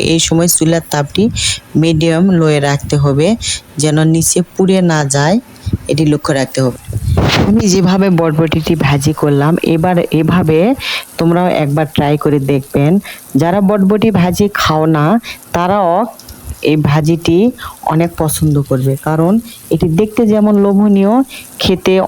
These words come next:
অনেক মজা। একবার হলেও সবাই ট্রাই করবেন আপুরা। আগে এই ভাজিটা আমরাও খেতাম না, এভাবে ভাজার পর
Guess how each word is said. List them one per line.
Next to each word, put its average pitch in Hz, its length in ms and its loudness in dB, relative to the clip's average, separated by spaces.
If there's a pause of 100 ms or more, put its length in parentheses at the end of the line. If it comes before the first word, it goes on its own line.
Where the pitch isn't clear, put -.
অনেক 180 380 2
মজা। 165 420 2 (500)
একবার 165 420 0
হলেও 170 340 2
সবাই 156 340 0
ট্রাই 151 340 -2
করবেন 139 440 0
আপুরা। 139 400 -2 (1300)
আগে 190 340 2
এই 202 140 2
ভাজিটা 170 540 0
আমরাও 180 460 0
খেতাম 156 380 -2
না, 151 140 2 (100)
এভাবে 202 500 0
ভাজার 156 440 0
পর 156 260 -2